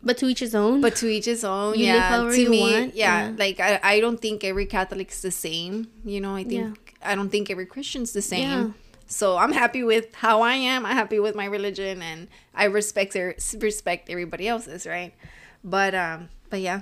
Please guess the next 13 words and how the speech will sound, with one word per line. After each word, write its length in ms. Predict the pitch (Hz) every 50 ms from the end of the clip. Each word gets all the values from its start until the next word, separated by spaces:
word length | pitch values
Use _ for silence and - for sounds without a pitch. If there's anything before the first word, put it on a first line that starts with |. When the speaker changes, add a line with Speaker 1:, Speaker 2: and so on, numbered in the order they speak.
| - -
Speaker 2:
that's 160 | 220 233 -
crazy. 440 | - - 247 208 208 226 220 240 185
I 80 | 175 214
didn't 140 | 269 - -
know 140 | - 262 269
that 140 | 269 269 247
you 140 | 226 220 220
met 220 | 214 214 208 208 208
through 160 | 208 196 196
an 140 | 185 175 165
app, 320 | 160 185 202 185 165 - -
Speaker 1:
Yeah. 160 | 339 247 233 269
Speaker 2:
which 280 | 277 240 240 - -